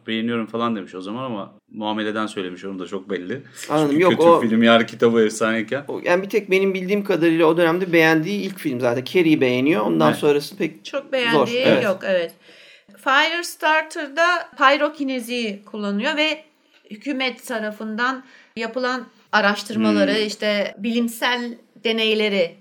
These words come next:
Speaker 2: Evet.
Speaker 3: e, kullanıyor.
Speaker 1: Neydi onun kankası ya? O da çok kullanır ya bunu.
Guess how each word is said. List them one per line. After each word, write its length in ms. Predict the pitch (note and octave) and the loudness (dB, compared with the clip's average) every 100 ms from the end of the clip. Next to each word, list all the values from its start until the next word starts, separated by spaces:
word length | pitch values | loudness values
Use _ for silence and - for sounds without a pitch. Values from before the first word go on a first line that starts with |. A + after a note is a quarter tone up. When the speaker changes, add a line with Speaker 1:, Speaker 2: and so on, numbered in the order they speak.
| - | 2
Speaker 2:
Evet. 220 | C3+ G#2+ | 2 2
Speaker 3:
e, 180 | F3+ F3 | -4 -8
kullanıyor. 540 | E3 G#3 G3 F3+ E3+ A3 D#4 - _ - - - - _ _ _ - | -8 -6 -6 -6 -4 -4 -4 -12 _ -20 -20 -20 -20 _ _ _ -2
Speaker 1:
Neydi 240 | A#2 D#3 | 2 2
onun 140 | C3+ A#2 | 2 2
kankası 520 | - A2+ G#2+ G#2+ A2 | 2 0 0 -4 0
ya? 140 | A2+ | 2
O 80 | A2 | 2
da 80 | A#2 | -2
çok 200 | A#2 G#2+ | -4 -6
kullanır 320 | G#2+ G#2+ A#2+ | -4 -2 0
ya 80 | A2 | 0
bunu. 200 | F#2+ F#2 | -2 -8